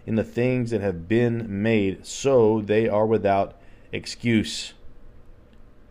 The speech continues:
He speaks to the prophets, his word, through creation. He also spoke through Jesus. Colossians one fifteen through twenty,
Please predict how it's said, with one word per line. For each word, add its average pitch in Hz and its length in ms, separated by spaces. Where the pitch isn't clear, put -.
He - 80
speaks - 340
to - 60
the 95 100
prophets, 113 720
his 90 200
word, 120 480
through 101 120
creation. 120 720
He 101 140
also 123 280
spoke 123 640
through 120 500
Jesus. 107 640
Colossians 110 520
one 120 480
fifteen 117 560
through 117 160
twenty, 117 480